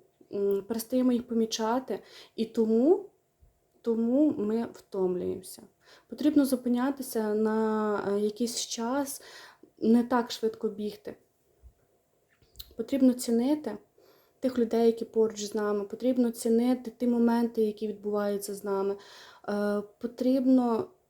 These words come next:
дякувати за те, що є в нас, за те, що в нас є, е, здоров'я, за те, що в нас є можливість взагалі думати і кудись йти, за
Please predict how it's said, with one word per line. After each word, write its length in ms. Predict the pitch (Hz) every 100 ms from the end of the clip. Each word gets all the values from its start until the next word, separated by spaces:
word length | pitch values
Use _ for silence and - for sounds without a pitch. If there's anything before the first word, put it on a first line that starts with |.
| _ _ -
дякувати 920 | 214 190 220 269 269 220 202 196 190 -
за 160 | 196
те, 240 | 220 233 240
що 220 | - 226
є 300 | 202 226 240
в 80 | 202
нас, 480 | 202 202 185 185
за 100 | 208
те, 160 | 202 240
що 180 | 247 240
в 20 |
нас 320 | 226 233 -
є, 160 | 240 240 - - - 208
е, 340 | 208 202 202
здоров'я, 640 | 202 226 262 240 202 180
за 60 | 185
те, 160 | - 240
що 180 | -
в 20 | 226
нас 220 | 233 -
є 80 | 240
можливість 760 | 233 214 226 269 254 226 -
взагалі 460 | 196 202 196 220 220
думати 500 | 220 240 302 277 202
і 120 | 208
кудись 500 | - 220 233 - -
йти, 200 | - 202
за 80 | 190